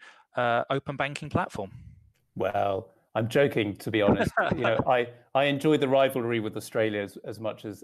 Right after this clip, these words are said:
Speaker 2: anyone else does, but, you know, we work with them and we, we're in regular dialogue with them. We've built our open banking platforms in, in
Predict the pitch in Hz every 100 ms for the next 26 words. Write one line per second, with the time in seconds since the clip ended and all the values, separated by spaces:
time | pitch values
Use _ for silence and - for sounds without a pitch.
0 | - 110 104 101 95 95 - 92 87 _
1 | 104 - - 110 101 98 _ _ _ 123
2 | 135 131 139 135 135 123 113 123 113 110
3 | - 110 104 107 101 107 107 - - 117
4 | 110 107 104 107 _ - 123 131 127 110
5 | 101 107 101 98 98 101 - 101 98 -
6 | _ _ _ 120 117 120 147 139 139 -
7 | 117 113 110 110 104 104 101 107 _ 107
8 | - - 101 98 98 98 98 101 _ _
9 | _ - 110